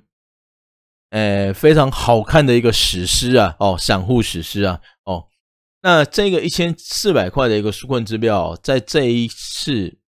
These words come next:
再一次转到美国民众的一个手上哦，我觉得哦，非常有机会哦，再带动一次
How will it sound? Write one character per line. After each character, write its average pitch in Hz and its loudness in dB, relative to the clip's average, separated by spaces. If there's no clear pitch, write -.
再 208 2
一 131 4
次 107 -2
转 90 -2
到 113 4
美 90 -2
国 90 -4
民 92 -6
众 131 -2
的 101 0
一 92 -2
个 90 -6
手 - -12
上 92 -4
哦， - -18
我 104 -6
觉 113 -2
得 131 4
哦， 90 2
非 151 -2
常 113 0
有 87 -2
机 104 -10
会 113 -2
哦， 82 -6
再 113 -2
带 131 2
动 117 0
一 90 -4
次 - -8